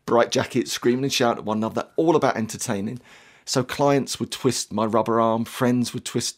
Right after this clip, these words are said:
my rubber arm consistently into having a drink because that social pressure was immense. Hence why I needed a challenge almost approach in the end, just to get a bit of a head of steam up to experience the benefits,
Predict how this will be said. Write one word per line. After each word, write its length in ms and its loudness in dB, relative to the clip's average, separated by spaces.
my 200 0
rubber 460 2
arm 300 0
consistently 720 -2
into 240 -6
having 240 -4
a 40 -4
drink 400 0
because 240 -8
that 120 -6
social 320 -2
pressure 320 -4
was 180 -8
immense. 840 -6
Hence 320 -4
why 200 0
I 60 -2
needed 300 -2
a 40 -16
challenge 640 -6
almost 400 -4
approach 560 -6
in 180 -8
the 140 -4
end, 180 -4
just 220 -8
to 60 -12
get 360 -4
a 80 -8
bit 200 -8
of 100 -12
a 80 -12
head 160 -4
of 100 -8
steam 380 -4
up 100 -10
to 80 -12
experience 540 -6
the 80 -20
benefits, 520 -8